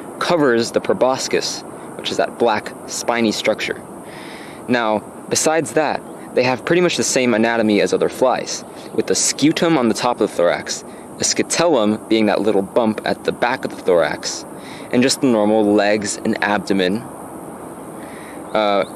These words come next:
males have what is called a genital bulb, and females have what is called an ovipositor that they use to lay eggs. So that's just the general anatomy of a robber fly right there.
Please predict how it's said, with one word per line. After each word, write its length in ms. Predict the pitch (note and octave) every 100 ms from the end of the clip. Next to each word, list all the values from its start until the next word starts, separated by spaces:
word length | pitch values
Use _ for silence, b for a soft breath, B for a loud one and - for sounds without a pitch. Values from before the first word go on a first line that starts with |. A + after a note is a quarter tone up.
| -
males 600 | A2+ A#2+ D3+ D#3 C3+ C#3 - - -
have 200 | A#2+ A2+
what 80 | A#2
is 100 | -
called 200 | A2+ G2+
a 40 |
genital 400 | F#2 A#2+ A#2 A2
bulb, 460 | G2 C#3 A#2 F#2+ - - - -
and 120 | A2 -
females 580 | D#3+ F3+ A#2 G#2+ G#2+ - - -
have 160 | A2 G2+
what 60 |
is 80 | G#2
called 220 | - F#2+
an 100 | F2 -
ovipositor 600 | C3+ A#2+ - D#2+ - - - - - B B -
that 120 | -
they 80 | G#2+
use 280 | G#2+ A2 G2+
to 100 | -
lay 220 | F#2+ F#2
eggs. 500 | G2+ E2+ - - - - - - - - - -
So 140 | - A#2
that's 200 | C3 -
just 160 | D#3
the 60 | C3+
general 420 | G2 A2 G#2+ G#2
anatomy 460 | G2+ F#2+ F#2 F#2 E2+
of 80 | E2
a 80 |
robber 280 | F#2+ F#2 F2+
fly 220 | - -
right 200 | - -
there. 200 | - -